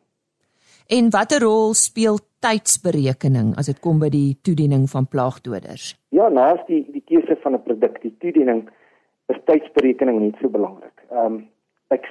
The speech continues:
Speaker 2: sien in topwinsgewende boere dat, dat voorkoming altyd goedkoper is as om reaktief probleme te probeer oplos. En daarom is dit, is dit soms, ehm,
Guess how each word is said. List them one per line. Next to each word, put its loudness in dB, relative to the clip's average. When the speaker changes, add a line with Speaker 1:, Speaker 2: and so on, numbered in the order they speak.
Speaker 2:
sien 4
in 2
topwinsgewende 0
boere 2
dat, 0
dat -4
voorkoming 2
altyd 2
goedkoper -4
is -20
as 0
om -2
reaktief -2
probleme 0
te -6
probeer -2
oplos. -12
En 0
daarom 4
is 0
dit, -2
is -10
dit -2
soms, 2
ehm, -2